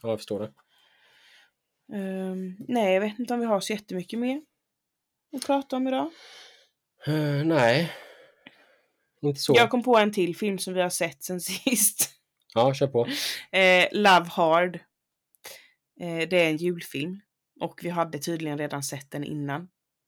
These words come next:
Speaker 2: Fast det här kom vi ihåg, kom vi på typ trettio minuter in i filmen och då orkade vi inte byta.
Speaker 1: Kollade ni en julfilm efter jul?
Speaker 2: Ja, men alltså jag, jag,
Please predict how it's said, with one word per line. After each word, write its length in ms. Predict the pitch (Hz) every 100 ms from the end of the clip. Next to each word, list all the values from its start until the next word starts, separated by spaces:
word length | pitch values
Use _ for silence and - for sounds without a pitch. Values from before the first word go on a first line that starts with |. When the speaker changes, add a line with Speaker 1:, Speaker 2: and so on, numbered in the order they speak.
| _ _ _ _
Speaker 2:
Fast 200 | 170 156
det 60 | 170
här 100 | 156
kom 240 | 151 160
vi 100 | 160
ihåg, 420 | 165 170 147 143 -
kom 240 | 175 165
vi 100 | 165
på 220 | 165 151
typ 240 | 143 151 -
trettio 300 | 156 147 151
minuter 320 | 151 143 147
in 160 | 143
i 40 | 143
filmen 360 | 185 175 156
och 80 | 156
då 60 | 151
orkade 340 | 151 - 147 147
vi 60 |
inte 220 | 151 151 147
byta. 460 | 156 160 - 147 - _ _ - - _
Speaker 1:
Kollade 420 | - 131 110 107
ni 260 | 113 113 - _
en 120 | 120
julfilm 480 | 123 139 139 107 104
efter 300 | 117 - -
jul? 300 | 101 90 113 - _ _ _ _
Speaker 2:
Ja, 160 | - 208
men 180 | 233 240
alltså 220 | 233 254
jag, 340 | 240 233 202
jag, 300 | 202 233 214